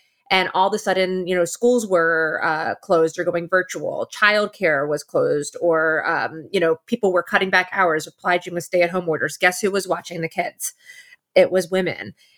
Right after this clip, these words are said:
And we've seen throughout the pandemic, uh, National Women's Law Center follows monthly jobs reports that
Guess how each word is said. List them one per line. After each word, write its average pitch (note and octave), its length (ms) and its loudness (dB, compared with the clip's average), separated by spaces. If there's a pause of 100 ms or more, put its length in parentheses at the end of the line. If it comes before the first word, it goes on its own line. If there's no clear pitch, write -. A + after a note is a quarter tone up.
(140)
And F3 300 4
we've F#3+ 180 2
seen G#3+ 320 2
throughout F#3 400 2
the F#3 60 -4
pandemic, F3 640 -2
uh, E3 200 -2
National F3 420 -2
Women's E3 300 -4
Law D#3+ 180 0
Center D#3+ 460 -2
follows E3 560 0
monthly E3 360 -2
jobs D#3+ 360 0
reports E3 480 0
that D#3+ 280 0